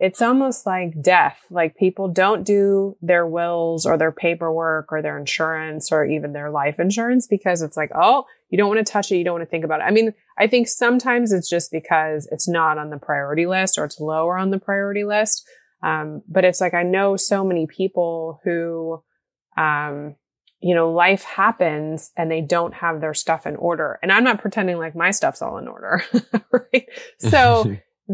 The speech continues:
Speaker 1: but there's a way, there's an aversion to it. So whether it's death or closure, there's kind of an aversion, like,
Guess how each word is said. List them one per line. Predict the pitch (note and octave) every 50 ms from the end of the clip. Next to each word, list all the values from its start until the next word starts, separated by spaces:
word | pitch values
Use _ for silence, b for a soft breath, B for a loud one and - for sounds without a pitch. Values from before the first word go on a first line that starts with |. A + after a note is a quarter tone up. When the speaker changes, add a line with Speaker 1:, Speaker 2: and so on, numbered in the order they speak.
| F3+ - -
Speaker 1:
but | F3+ G3+ G#3 G3
there's | G#3+ A3 A3 A3+ G#3
a | G3 F#3
way, | F3 F3 F#3+ G3 F#3+ - F#3
there's | F#3 G3+ G3+ F#3+
an | G#3 F#3+
aversion | F3+ D#3+ D#3 D#3+ E3+ F3 F3+ F#3+ F3+ E3+ D#3 D3 D#3 -
to | D#3 C3+ A#2+
it. | A2+ F#2+ - - _
So | - - G3 F#3
whether | F#3+ G3 G3 G3+ F#3+
it's | F#3 F3 -
death | E3 F3+ F3+ F3+ A3 -
or | - F#3 E3+
closure, | - - - D#3 D3+ D#3 E3 F3+ G3 G#3+ A3+ A#3+ B3+ C4 C4 A#3 - -
there's | F3 F3+ F3 E3+
kind | - - G#3 G3+ G#3
of | G3 F3+
an | D#3+
aversion, | D#3+ D3+ D3 D#3+ D#3+ E3+ F3 F3 G3 F3+ F3 E3+
like, | D#3 - -